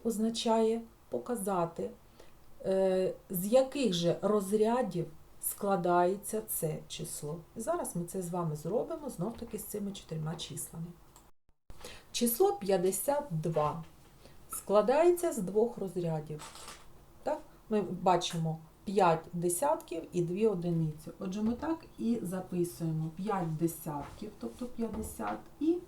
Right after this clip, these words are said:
плюс дві одиниці. Число триста сорок вісім складається із трьох сотень, тобто триста,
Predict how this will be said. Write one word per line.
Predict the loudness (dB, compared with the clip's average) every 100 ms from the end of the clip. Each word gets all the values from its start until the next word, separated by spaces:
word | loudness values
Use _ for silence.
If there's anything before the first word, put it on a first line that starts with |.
| -8
плюс | -2 -2
дві | 0 -2 -2
одиниці. | -2 -2 -2 -6 -10 -10 -12 -12 -16 -20 -14 -10 -10 -10 -16 -16 -10
Число | -2 0 2
триста | 0 2 0 -2
сорок | -6 -4 -4 -4 -4
вісім | -2 -2 -6 -6 -6 -10 -18 -20 -20 -16
складається | -6 -2 0 2 2 0 -4 -4
із | 0
трьох | 0 2 2 2
сотень, | -2 -4 0 0 0 -2 -6 -6 -8
тобто | -8 -6 -8
триста, | -6 -4 -4 -6 -10 -10